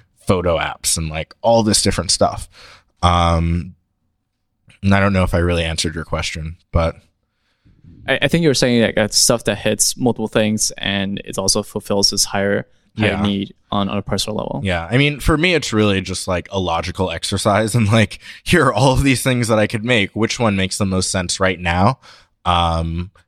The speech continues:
Speaker 1: given, you know, what I want to do, what the market needs, um, what I want to learn. Um, and it's really just, like, comparing each one. Like, my brain literally works like a sor-, a sort algorithm where it's like,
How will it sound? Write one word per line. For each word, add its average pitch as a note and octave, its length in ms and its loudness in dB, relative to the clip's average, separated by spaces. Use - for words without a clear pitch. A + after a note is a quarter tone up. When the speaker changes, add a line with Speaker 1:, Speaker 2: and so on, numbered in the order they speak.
Speaker 1:
given, F2+ 760 2
you G2 140 -6
know, D#2+ 480 -6
what F2+ 220 -6
I B2 200 2
want C#3 240 2
to C#3 100 0
do, B2+ 580 2
what - 200 -4
the F#2 80 -4
market A#2 400 2
needs, A2+ 680 2
um, D#2+ 640 0
what G#2+ 160 2
I F#2 80 2
want E2+ 200 -2
to G2 100 -2
learn. G#2 520 2
Um, E2+ 600 0
and G#2 120 0
it's - 160 -2
really B2 260 6
just, G2 220 -2
like, F#2+ 280 0
comparing G2+ 640 2
each - 400 -8
one. F2 320 -2
Like, E2+ 200 -10
my A2+ 120 4
brain G#2+ 380 2
literally F#2+ 320 2
works F#2 260 -2
like F2+ 160 -6
a - 60 -6
sor-, G2 340 2
a G2+ 160 -4
sort - 380 0
algorithm F2+ 560 -2
where F2 120 -4
it's - 160 -8
like, F2+ 240 -6